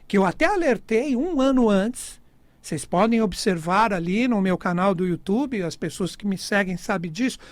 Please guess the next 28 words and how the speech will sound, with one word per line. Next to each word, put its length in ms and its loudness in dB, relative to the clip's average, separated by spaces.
que 60 -2
eu 60 4
falei: 340 2
cuidado 840 0
que 120 -8
podemos 500 -4
ter 460 -2
grandes 580 2
catástrofes 640 -2
envolvendo 500 -2
a 60 4
água. 400 0
Nem 180 -8
precisa 580 -6
dizer, 460 -4
basta 380 -4
você 240 -8
fazer 320 -8
uma 180 -10
retrospectiva 880 -8
do 200 -6
ano. 200 -6
Até 240 -4
agora 460 2
está 220 -6
tendo, 380 -6
terrível, 760 -2
né? 200 -4